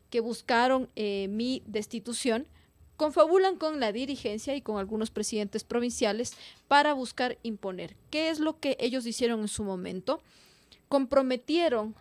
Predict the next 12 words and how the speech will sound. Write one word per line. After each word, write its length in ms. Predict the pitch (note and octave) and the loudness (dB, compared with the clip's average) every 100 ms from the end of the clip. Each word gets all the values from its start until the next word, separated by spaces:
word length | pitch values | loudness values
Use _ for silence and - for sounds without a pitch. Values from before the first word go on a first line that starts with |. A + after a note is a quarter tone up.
| - | -8
los 360 | G#3+ A#3 A#3 G#3+ | 2 2 2 2
votos 580 | C#4 D#4+ D#4+ A#3 G3+ | 4 4 2 -4 -4
de 80 | G3 | -4
Izquierda 600 | G3 - - A3 G#3+ G3 | -6 -8 -2 -2 0 -4
Democrática 960 | G3+ A#3 G3 F3 F3 F3+ - G3+ - D#4+ - _ _ _ _ _ - - - - | -2 -2 -4 -8 -12 -12 -12 -8 -4 -4 -6 _ _ _ _ _ -20 -20 -20 -2
para 280 | B3 B3+ B3 | 0 0 -2
que 120 | A#3 | -4
nosotros, 760 | A3 - A#3 A#3+ A#3 A#3 - - _ | -4 -2 -2 0 0 -2 -8 -16 _
eh, 640 | - F#3+ F#3+ F3+ D#3 G#3 G3+ | -8 -6 -6 -8 -10 -14 -10
pues, 140 | F#3+ F#3+ | -8 -8
votemos 500 | G3 A3 G#3+ A3 - | -6 -4 -2 -4 -6
abstención. 640 | G3 F#3+ F3 E3+ - G#3+ | -10 -8 -10 -10 -10 -12